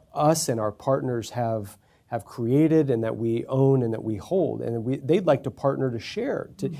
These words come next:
Speaker 1: either share their information and complement ours and, uh, or vice versa. Uh, and I think that's actually going to continue. I think, I, I think the fact that we're an evidence-driven organization now more than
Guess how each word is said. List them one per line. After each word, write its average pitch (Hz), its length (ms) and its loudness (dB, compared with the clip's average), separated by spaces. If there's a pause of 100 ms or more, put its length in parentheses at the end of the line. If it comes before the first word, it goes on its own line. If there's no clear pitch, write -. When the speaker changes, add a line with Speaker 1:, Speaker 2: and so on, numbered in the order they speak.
Speaker 1:
either 151 220 6
share 147 280 4
their 185 220 6
information 185 720 0 (320)
and 117 160 -6
complement 147 540 4
ours 143 400 4 (120)
and, 139 380 2
uh, 131 300 -2
or 123 200 0
vice 117 260 -2
versa. - 380 -6 (480)
Uh, 113 420 -2
and 135 120 0
I 160 80 6
think 175 220 2
that's 139 180 2
actually 135 320 0
going 117 220 -2
to - 80 -12
continue. 110 200 -6
I 107 80 -4
think, 139 280 -2
I, 131 80 -4 (160)
I 139 80 -2
think 147 240 0 (100)
the 135 80 -8
fact 143 300 2
that 123 80 0
we're 113 140 0
an 110 100 -6
evidence-driven 127 760 0
organization 117 800 -2
now 135 320 4
more 131 300 2
than 110 180 -2